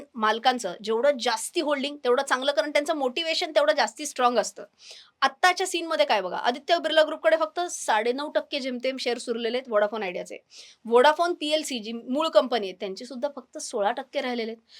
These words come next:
So, या निकषाप्रमाणे की जेवढं जास्ती होल्डिंग, तेवढं मोटिवेशन हाय, तसंच यांच्याबद्दल काय झालंय, कमी मोटिवेशन असल्या-, अ, कमी होल्डिंग असल्यामुळे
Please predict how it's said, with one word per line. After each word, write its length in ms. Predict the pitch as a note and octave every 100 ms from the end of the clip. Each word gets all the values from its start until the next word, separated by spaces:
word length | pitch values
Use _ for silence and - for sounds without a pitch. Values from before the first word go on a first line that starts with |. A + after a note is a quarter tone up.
| - - F#4
So, 120 | G4 -
या 360 | B3 A#3 C4 E4+
निकषाप्रमाणे 920 | E4+ D4+ D#4+ E4 D4+ C4 A3+ G3+ G#3 -
की 240 | C#4+ C#4 -
जेवढं 320 | A3 B3 B3+ D#4+
जास्ती 360 | B3+ A3+ - D#4+
होल्डिंग, 380 | D#4 D4+ C#4+ A3+
तेवढं 160 | A3+ C4
मोटिवेशन 540 | A#3 G#3+ C4 C4+ C#4
हाय, 320 | C4+ B3 G3+ - _ _ _ _ -
तसंच 260 | A#3+ D4+ C#4+
यांच्याबद्दल 480 | A#3 B3 A#3 A#3
काय 160 | A#3 G#3
झालंय, 240 | G3+ F#3 F#3 -
कमी 240 | A#3+ A3+
मोटिवेशन 560 | C#4 B3 A3+ G#3+ G3 G3+
असल्या-, 280 | F#3 G3 F#3+ C#4+
अ, 60 |
कमी 260 | B3+ D4 E4+
होल्डिंग 320 | D#4+ C#4 C#4
असल्यामुळे 440 | B3 A#3 A3 A3